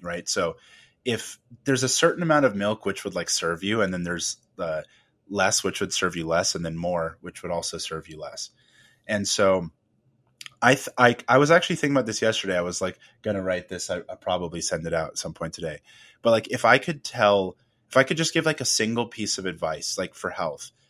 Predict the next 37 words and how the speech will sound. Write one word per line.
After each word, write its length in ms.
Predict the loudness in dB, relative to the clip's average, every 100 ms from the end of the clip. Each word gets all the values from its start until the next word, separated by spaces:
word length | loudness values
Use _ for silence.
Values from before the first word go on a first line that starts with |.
| _ _ _
and 160 | -6 -4
to 80 | -6
just, 220 | -4 0
like, 160 | 0 0
add 240 | 0 0 0
something, 400 | -6 -8 -12 -8
right? 160 | -8
'Cause 100 | -4
everything's 460 | -4 -4 -4 -6 -4
like, 240 | -6 -6 -12 -20 _
"Don't 240 | 6 6
eat 180 | 6 2
sugar," 500 | 2 2 4 2 0
like, 220 | -2 0
"Don't 240 | 4 6 6
eat 160 | 2
seed 200 | 2 2
oils." 380 | 4 4 2 -4 -14 _ _ _ _ _
But 140 | 2
it's 120 | 2
like, 120 | 0 -2
okay, 180 | -2
what 140 | -2 0
do 100 | 0
I 80 | 0
do? 240 | -2 -6 -8
If 140 | -2 6
I 120 | 6
had 120 | 6
to 140 | 2 4
add 220 | 4 4
one 300 | 2 -2 -2
thing, 440 | -2 -2 -2 -4 -4
I 60 |
would 120 | -2 0
say, 140 | 0
like, 200 | 0 -2